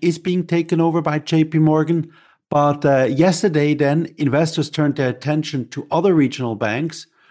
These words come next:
due to concerns of them being disadvantaged versus their larger rivals. And so, uh, hardest hit was PacWest Bancorp. It dropped twenty-seven percent, and Western Alliance,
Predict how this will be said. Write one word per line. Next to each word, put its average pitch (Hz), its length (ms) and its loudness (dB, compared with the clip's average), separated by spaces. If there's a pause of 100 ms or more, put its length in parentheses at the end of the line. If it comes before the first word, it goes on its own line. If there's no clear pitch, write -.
(140)
due 175 140 0
to 175 260 -6 (160)
concerns 151 480 0
of 117 160 -8
them 147 220 2
being 135 260 2
disadvantaged 131 1120 -4 (140)
versus 156 420 2
their 127 160 0
larger 120 540 0
rivals. 110 680 -4 (580)
And 131 200 -2
so, 156 380 4
uh, 143 200 2
hardest 170 600 0
hit 175 260 -2
was 127 340 -2 (180)
PacWest 143 580 -4
Bancorp. 170 580 -2
It - 200 -8
dropped 135 400 -2
twenty-seven 170 560 -2
percent, 165 480 -4 (420)
and 151 240 2
Western 143 380 0
Alliance, 123 640 -4